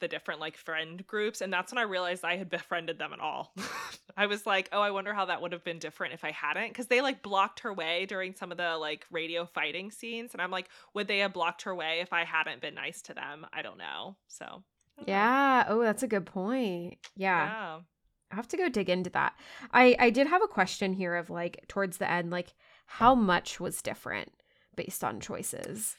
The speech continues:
Speaker 2: Like, I, I'm just curious to, like,
Speaker 1: Yeah.
Speaker 2: see, like, what ends up rolling out, because the three options at the end are kind of the major ones, right? But,
Speaker 1: Yeah.
Speaker 2: like, even the little ones in between, like, what are the different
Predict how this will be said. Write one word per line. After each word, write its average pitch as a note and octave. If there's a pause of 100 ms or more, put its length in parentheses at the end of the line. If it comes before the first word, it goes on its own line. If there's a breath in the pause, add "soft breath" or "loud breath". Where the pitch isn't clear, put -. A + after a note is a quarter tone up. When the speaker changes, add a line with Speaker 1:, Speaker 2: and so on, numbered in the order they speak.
Speaker 2:
Like, A#3
I, C4
I'm B3
just C4+
curious G3+
to, G#3+
like, F3+
Speaker 1:
Yeah. F3+ (380)
Speaker 2:
see, E3
like, E3 (200)
what G3
ends F#3+
up - (120)
rolling F3
out, F3
because A3+ (800 soft breath)
the G#3+
three B3
options F#3
at F#3
the F3+
end E3
are D#3
kind -
of F3+
the F#3
major F3
ones, B3
right? F3+
But, G#3
Speaker 1:
Yeah. E3+
Speaker 2:
like, F#3
even B3+
the G#3+
little F3+
ones F3
in E3+
between, F3
like, E3
what F#3
are F3+
the F#3
different F3